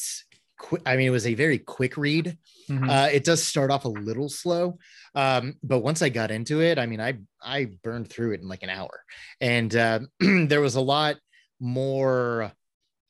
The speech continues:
Speaker 1: depth to it than, um, uh, than I remembered. Uh, and, uh, honestly, it's a lot funnier than I remembered too. I found myself, uh,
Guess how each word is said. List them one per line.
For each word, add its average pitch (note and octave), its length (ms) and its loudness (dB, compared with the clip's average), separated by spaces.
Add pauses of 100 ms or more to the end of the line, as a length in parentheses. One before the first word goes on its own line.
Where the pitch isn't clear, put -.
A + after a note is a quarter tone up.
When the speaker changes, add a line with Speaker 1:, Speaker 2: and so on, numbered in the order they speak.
Speaker 1:
depth C3 340 -4
to F3+ 220 2
it G3+ 340 -2
than, C#3+ 720 0
um, C3+ 500 0 (540)
uh, C#3 320 -2
than C#3 220 -6
I C#3+ 60 -2
remembered. D#3 580 -2
Uh, B2+ 480 -2
and, C#3 400 -2
uh, C3 220 0
honestly, D4 420 -4
it's E3 240 -6
a B3+ 40 -4
lot D#4 240 -6
funnier A#2 600 -2
than G2+ 100 -6
I G#2+ 60 -6
remembered G#2 400 -6
too. B2 200 0
I A2+ 120 0
found F3 180 -2
myself, D3 480 0
uh, A2+ 220 0